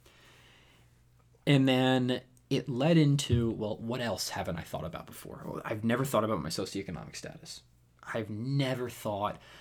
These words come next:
about, um, where I grew up, who I grew up with, what demographic of people were, were around me, what type of education did I have, what type of amenities did I have around me.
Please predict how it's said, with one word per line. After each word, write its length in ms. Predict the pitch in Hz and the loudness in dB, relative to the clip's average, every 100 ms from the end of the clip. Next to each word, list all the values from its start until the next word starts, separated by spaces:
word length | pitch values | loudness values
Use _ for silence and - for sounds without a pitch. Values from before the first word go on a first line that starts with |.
| - - | -16 -8
about, 580 | 95 104 98 95 95 - _ _ - | -6 -4 -4 -4 -6 -8 _ _ -10
um, 280 | 101 95 - | -6 -6 -4
where 240 | 117 104 | 6 10
I 80 | 120 | 10
grew 220 | - - - | 8 -6 -14
up, 220 | - - _ _ _ | -14 -20 _ _ _
who 240 | - 139 | 4 6
I 80 | 107 | 4
grew 240 | 113 95 - | 0 -6 -6
up 200 | 170 - | -12 -14
with, 400 | - - - - _ | -16 -16 -18 -18 _
what 280 | 123 - - | -6 -6 0
demographic 640 | 120 110 120 113 - 95 | 0 4 4 4 -2 -8
of 100 | 98 | -8
people 280 | - 101 87 | -6 -6 -6
were, 180 | 87 90 | -10 -6
were 260 | 110 95 | -4 -4
around 340 | 90 85 64 120 | -4 -6 -8 -10
me, 160 | - - _ | -12 -14 _
what 140 | 127 123 | -4 -2
type 240 | - 120 | -2 -2
of 140 | 113 117 | -2 -4
education 640 | 117 117 - 107 107 101 | -6 -6 -6 -4 -4 -6
did 140 | 95 82 | -10 -10
I 80 | |
have, 320 | 80 - - - - _ | -10 -12 -12 -16 -20 _
what 140 | 131 120 | -4 -2
type 180 | 127 120 | -2 -4
of 100 | 110 | -2
amenities 600 | 104 113 117 107 90 - | -2 0 -2 -2 -4 -6
did 120 | 95 | -6
I 120 | 87 | -6
have 200 | 85 101 | -4 -6
around 360 | 87 90 87 78 | -6 -6 -4 -6
me. 140 | - | -10